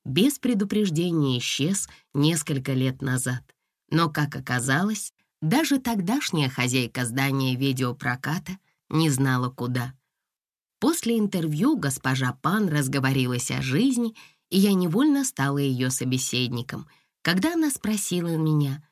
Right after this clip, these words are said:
замужем ли я, пришлось пошутить, что мне ещё нет и тридцати, и прежде чем старушка успела перейти к следующим вопросам, я осторожно поинтересовалась,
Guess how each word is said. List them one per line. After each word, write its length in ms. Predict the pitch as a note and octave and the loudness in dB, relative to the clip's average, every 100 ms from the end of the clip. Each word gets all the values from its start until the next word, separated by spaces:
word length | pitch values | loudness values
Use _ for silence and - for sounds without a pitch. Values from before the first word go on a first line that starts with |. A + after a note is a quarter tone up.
| _ _ | _ _
замужем 680 | - C3 D3+ G#3+ A#3+ F#3+ E3+ | -6 0 2 2 0 0 0
ли 120 | C#3 | 0
я, 300 | C3 B2+ C3+ - _ _ - | 0 -2 -6 -14 _ _ 0
пришлось 480 | F#3 D#3 D#3 D3+ D3+ | 2 2 2 0 0
пошутить, 640 | C3 - C3 D#3+ A#3+ B3+ - _ | -4 -2 -2 0 0 -2 -12 _
что 220 | - - C4 | -10 0 4
мне 260 | D#4+ F#4 | 4 2
ещё 220 | E4 - | -2 0
нет 340 | D#3 D#3 G3+ F3 | 2 2 0 -2
и 60 | |
тридцати, 760 | C3+ C3+ B2+ - B2 - F#3 B3 - _ - | -4 -2 -2 -2 -4 -2 -2 -2 -10 _ -2
и 80 | F3+ | 0
прежде 440 | D#3 F#3 G3+ D#3+ | 2 2 2 2
чем 240 | D3+ C#3+ C#3+ | 0 0 -2
старушка 580 | - C#3 D#3 G3+ - | 0 0 0 0 -2
успела 460 | C#3+ C3 - D3+ D3 | -4 -2 0 2 2
перейти 460 | C3 C3 C3+ C3 C3+ | 2 0 0 0 -4
к 60 | |
следующим 720 | C3 - C#3 C#3 C3 - C3+ A#2+ | -4 -2 0 2 0 0 -2 -2
вопросам, 640 | A#2 - D#3+ B3+ G#3 G3+ - _ _ | -2 0 -2 0 -2 -6 -12 _ _
я 240 | D3+ F3 E3 | 0 0 0
осторожно 580 | - C3+ C3+ B3+ B3+ | -2 0 2 2 0
поинтересовалась, 1160 | G#3+ G#3+ G#3 G3+ G3 - D#3 C#3 C3 A#2+ A#2+ - | -2 -2 0 0 -2 0 0 0 0 -2 -6 -8